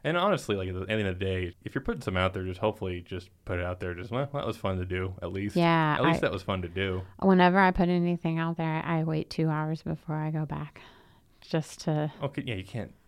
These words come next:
Speaker 1: And that's the thing that
Speaker 2: 'Cause I don't
Speaker 1: Facebook and Instagram do is they have this little thing that, like, this color popping up makes you come back because, like, "Ooh, did I get a new present? Ooh,
Speaker 2: Oh,
Speaker 1: look,
Speaker 2: well,
Speaker 1: four new little likes
Speaker 2: I
Speaker 1: on there."
Speaker 2: turned off all my notifications.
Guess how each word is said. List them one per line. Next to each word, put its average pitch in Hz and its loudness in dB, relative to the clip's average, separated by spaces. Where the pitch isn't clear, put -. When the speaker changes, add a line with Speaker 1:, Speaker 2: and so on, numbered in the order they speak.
Speaker 1:
And 127 0
that's 143 -2
the 107 -2
thing 110 -2
that 98 -2
Speaker 2:
'Cause 170 0
I 156 6
don't 156 4
Speaker 1:
Facebook 107 0
and 104 0
Instagram 95 -4
do 98 0
is 95 -2
they 95 -4
have 92 -2
this 90 -10
little 98 -4
thing 104 -4
that, 90 -6
like, 95 -12
this 127 -2
color 104 0
popping 107 0
up 95 -4
makes 101 -6
you 101 -6
come 98 -2
back 95 0
because, - -6
like, 90 -6
"Ooh, 196 -2
did 104 0
I 92 -2
get 95 -2
a 95 -2
new 98 -4
present? 113 -4
Ooh, 277 0
Speaker 2:
Oh, 175 8
Speaker 1:
look, 160 -2
Speaker 2:
well, 180 2
Speaker 1:
four 143 2
new 156 -2
little 156 2
likes 196 2
Speaker 2:
I 175 4
Speaker 1:
on 202 0
there." 202 -2
Speaker 2:
turned 202 4
off 151 0
all 156 0
my 151 0
notifications. 151 -2